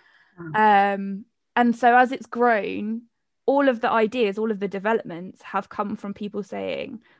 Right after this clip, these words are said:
Speaker 2: "Oh, it'd be really great if we could do this." And people volunteering for things as well. Someone set up a forum and that was completely their idea.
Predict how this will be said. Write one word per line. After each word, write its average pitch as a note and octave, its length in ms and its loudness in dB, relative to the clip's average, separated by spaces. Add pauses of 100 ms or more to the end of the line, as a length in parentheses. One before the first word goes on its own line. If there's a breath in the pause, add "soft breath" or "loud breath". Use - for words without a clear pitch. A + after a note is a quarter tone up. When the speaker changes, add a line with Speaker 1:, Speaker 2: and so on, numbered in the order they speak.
(120)
Speaker 2:
"Oh, C#5 60 4
it'd G3+ 80 4
be A#3 100 2
really A#3+ 200 2
great A#3 200 -2
if G#3+ 100 -8
we G#3+ 60 -8
could G3+ 180 -10
do G#3 180 -8
this." G3 520 -10 (240 soft breath)
And C4+ 120 0
people F#4+ 240 2
volunteering C#4+ 800 2
for A3 100 -10
things F#3 360 -12
as F#3 100 -14
well. A3+ 440 -4 (360 loud breath)
Someone D#4 380 4
set C#4+ 220 -2
up A#3 140 -2
a A#3 40 -8
forum A#3+ 680 -4
and A#3 100 -2
that - 100 -4
was A3+ 100 -10
completely A#3 460 -4
their G3+ 220 -2
idea. G3+ 460 -4